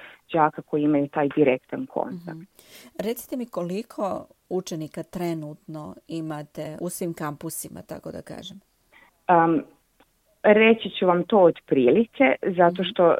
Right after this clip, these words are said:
Speaker 1: se to još uvek popunjava i sređuju se te tabele, ali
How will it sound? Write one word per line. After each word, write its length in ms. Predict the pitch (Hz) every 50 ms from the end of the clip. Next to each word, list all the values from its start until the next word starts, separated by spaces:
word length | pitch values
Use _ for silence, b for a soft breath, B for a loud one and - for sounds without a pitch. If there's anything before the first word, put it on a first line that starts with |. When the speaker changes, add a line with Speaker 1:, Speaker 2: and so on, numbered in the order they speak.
| - - -
Speaker 1:
se 100 | - 214
to 140 | - - 185
još 260 | 170 165 165 - -
uvek 220 | 190 180 175 175 -
popunjava 520 | - 175 170 - - 170 175 180 175 170
i 120 | 160 160 160
sređuju 480 | - 175 165 156 151 147 170 165 151
se 140 | - - 151
te 180 | - - 160 151
tabele, 560 | - - 151 143 143 165 175 208 226 214 202 B B B B B B B _
ali 320 | - 175 165 165 170 165